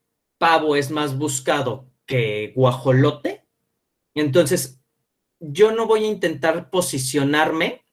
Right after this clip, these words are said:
a partir de la palabra guajolote, porque ya sé que esa casi no la buscan. Voy a intentar posicionarme a través de la palabra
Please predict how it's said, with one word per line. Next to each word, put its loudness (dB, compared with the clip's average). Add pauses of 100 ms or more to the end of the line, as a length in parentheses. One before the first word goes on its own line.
a 0
partir 2
de 4
la 2
palabra 4
guajolote, 2
porque 0
ya 4
sé -2
que 0
esa -2
casi 0
no 4
la 0
buscan. -4 (480)
Voy 4
a 4
intentar 0
posicionarme 2 (500)
a 2
través 4
de 2
la 0
palabra 0